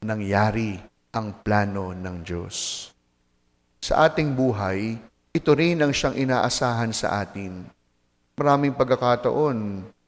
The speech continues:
masaya tayo sa bawat daloy ng kwento ng ating buhay. Pero kung ating titignan,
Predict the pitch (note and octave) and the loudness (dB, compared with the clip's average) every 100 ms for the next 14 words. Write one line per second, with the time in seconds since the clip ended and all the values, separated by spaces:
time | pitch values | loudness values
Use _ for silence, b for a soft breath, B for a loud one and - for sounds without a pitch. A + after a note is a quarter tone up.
0 | _ _ _ _ _ _ _ _ _ _ | _ _ _ _ _ _ _ _ _ _
1 | _ - A#2+ - B2 A#2 A#2 C3 B2+ B2 | _ -2 2 4 6 4 4 4 6 4
2 | - A2+ A2+ A2 A2 A2 A2+ G#2 A2+ A#2+ | 4 4 6 6 4 2 4 4 4 2
3 | A2 A2 G#2+ A2+ G#2+ G#2+ B2+ A#2 G#2+ G#2 | 0 -2 -2 0 0 -2 -2 0 0 0
4 | G#2 - G#2 F#2 F#2+ F#2 F#2+ F#2+ F#2+ - | -2 -4 -10 -8 -8 -6 -4 -4 -8 -12
5 | _ _ _ _ _ - F#3+ F3 F3+ D3+ | _ _ _ _ _ 2 4 6 4 4
6 | D3 D3 C3 B2+ B2+ G#2 G2 F#2+ A2+ | 2 0 -2 -2 -2 -4 -4 -4 -6